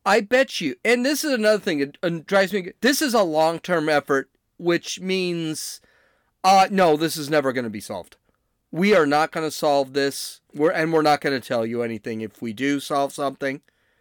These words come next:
or if our goals are met. It's a B S lie.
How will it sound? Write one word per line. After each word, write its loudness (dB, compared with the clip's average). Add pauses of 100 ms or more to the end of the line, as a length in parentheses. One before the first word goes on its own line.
(280)
or 4
if -2
our 2
goals -2
are 0
met. -4 (480)
It's 2
a -4 (140)
B 0
S 0
lie. -8